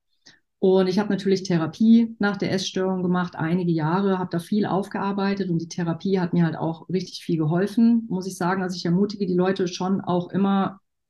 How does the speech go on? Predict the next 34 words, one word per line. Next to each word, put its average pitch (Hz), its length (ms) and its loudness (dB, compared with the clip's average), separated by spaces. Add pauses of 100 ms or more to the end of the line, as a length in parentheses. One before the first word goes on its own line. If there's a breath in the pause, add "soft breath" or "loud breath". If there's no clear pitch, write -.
(520)
eine 190 180 2
gute 220 260 2
Therapie 202 580 0
zu - 160 -4
machen, 262 520 6 (720 loud breath)
weil 185 160 6
das 202 140 2
so 196 260 6
der 170 200 0
erste 180 280 -2
Schritt 208 280 -2
von 180 140 -2
der 170 100 4
Zwiebel 180 360 6
ist, 139 160 0
sage 147 200 0
ich 139 80 -4
immer, 156 220 2
oder 156 140 0
so 156 120 0
die, 156 260 2
die 156 160 -2
erste 165 580 0 (120)
Schale 185 640 2
von - 180 -2
der 160 120 2
Zwiebel, 156 520 2
ne, 170 240 2
bis 175 160 -6
man 170 120 4
sich 170 140 -6
so 170 100 0
runtergepult 156 840 0
hat. 143 240 -4